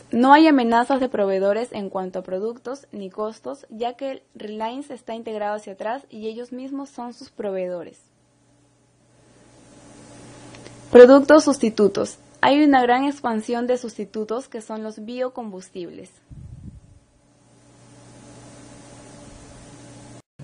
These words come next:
Intensidad de la rivalidad y de la competencia. Las ventas en este mercado son cíclicas. Los competidores son importantes corporaciones internacionales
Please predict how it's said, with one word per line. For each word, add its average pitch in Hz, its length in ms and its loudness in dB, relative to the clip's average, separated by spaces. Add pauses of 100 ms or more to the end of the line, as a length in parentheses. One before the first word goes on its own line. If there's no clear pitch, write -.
(340)
Intensidad 233 680 -4
de 269 80 -4
la 262 160 -2
rivalidad 202 560 -6
y 247 80 -14
de 208 120 -8
la 185 140 -8
competencia. 185 680 -14 (320)
Las 220 180 -8
ventas 285 340 -10
en 247 120 -12
este 262 180 -16
mercado 226 480 -8
son 233 220 -18
cíclicas. 196 640 -14 (1080)
Los 214 160 -6
competidores 233 680 -4
son 262 200 -10
importantes 254 600 -10
corporaciones 214 720 -10
internacionales 190 880 -12